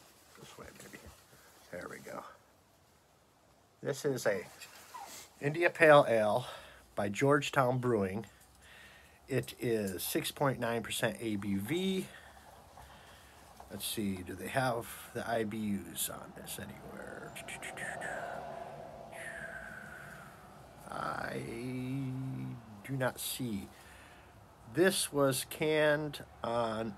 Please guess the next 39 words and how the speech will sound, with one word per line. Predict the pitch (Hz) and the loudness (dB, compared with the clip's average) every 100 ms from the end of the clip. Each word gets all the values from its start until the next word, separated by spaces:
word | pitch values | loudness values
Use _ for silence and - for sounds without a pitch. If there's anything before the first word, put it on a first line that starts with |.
| 107 | 4
eleven | 127 160 165 156 | 8 8 6 2
twenty-six | 165 151 131 151 139 - | 2 2 2 0 0 -4
twenty-one, | - 131 120 123 175 196 202 - - - - - - - - - - - - - - - - - - | 0 2 4 8 10 10 8 0 -14 -18 -18 -18 -18 -16 -16 -16 -18 -18 -18 -18 -18 -18 -18 -18 -10
and | 127 120 120 117 110 107 | -2 2 4 4 2 0
we | 127 117 | 4 8
are | 113 110 107 104 | 8 8 6 2
in | 113 107 101 | -2 -2 0
January, | 131 131 127 123 123 123 | 4 4 6 6 8 6
and | 113 104 104 101 - - | 6 2 0 -2 -8 -2
be | 110 | 2
honest, | 120 127 139 | 4 4 2
I | |
don't, | 117 117 - | 4 4 2
I've | - 107 | -2 0
been | 113 | 6
off | 127 127 | 6 6
for | 143 | 2
a | |
few | 135 143 | 0 0
days, | 131 139 147 | 2 2 2
so | 113 | 2
I | 110 | 2
don't | 123 107 | 0 -2
know | |
what | 117 113 | -4 -4
the | 117 | -2
date | 131 123 | 0 0
is. | 92 - - | 0 -6 -2
<laughs> | 143 - - - - - - - - - - | -2 -2 -8 -16 -20 -18 -20 -20 -20 -12 -2
Um, | 107 101 101 - - | 0 0 -4 -14 2
but | 135 131 - - - | 4 4 0 -20 -10
it's | 127 - | -6 4
a | |
lot | 147 151 | 6 6
colder | - 170 170 160 131 - - | 4 4 6 6 2 -4 -6
than | 123 123 | -2 4
what | 127 | 6
I | 135 | 6
would | 127 | 6